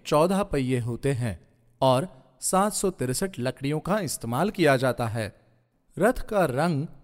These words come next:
भगवान बलराम के प्रिय परिधान नीलांबरी के अनुसार लाल और हरा मिश्रित नीला होता है। रथ पर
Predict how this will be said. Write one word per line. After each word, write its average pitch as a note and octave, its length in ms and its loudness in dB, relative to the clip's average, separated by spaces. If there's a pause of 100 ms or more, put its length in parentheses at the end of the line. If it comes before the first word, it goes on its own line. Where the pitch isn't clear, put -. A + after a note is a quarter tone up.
भगवान D#3 500 0
बलराम C3 480 -2
के G3 140 -2
प्रिय G3 380 -2
परिधान C3+ 600 -2
नीलांबरी D3+ 600 -2
के D3+ 120 -6
अनुसार C3+ 520 0 (340)
लाल F#3+ 400 4
और E3 300 0 (140)
हरा F3+ 280 2
मिश्रित E3+ 440 -4 (100)
नीला C#3+ 320 2
होता B2 360 -2
है। A2 180 -4 (760)
रथ D3+ 380 0
पर D#3+ 200 2